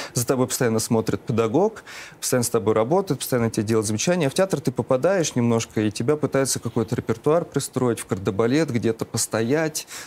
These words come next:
То есть вообще с танцами не связанная деятельность. Потому что вначале ты приходишь, ты просто, несмотря на то, что ты артист кардебалета, ты исполняешь мимические партии. То есть у меня так было, по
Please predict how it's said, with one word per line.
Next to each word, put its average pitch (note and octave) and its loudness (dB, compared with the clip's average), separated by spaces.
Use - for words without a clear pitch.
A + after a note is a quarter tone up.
То D3 6
есть D3 0
вообще D#3+ 2
с - -2
танцами B2 0
не A#2+ 4
связанная G2+ 0
деятельность. G#2 -2
Потому B2 2
что A#2+ -4
вначале D#3 2
ты C3 -2
приходишь, D#3+ 2
ты - -4
просто, A#2 0
несмотря A#2+ 2
на A2 -4
то, A#2+ -2
что - -6
ты B2 2
артист A2+ 0
кардебалета, A#2 0
ты D3 2
исполняешь C3 0
мимические C3 0
партии. - -2
То - -4
есть G2 -2
у - 0
меня C3+ 2
так F#2+ -2
было, F#2 -2
по - -8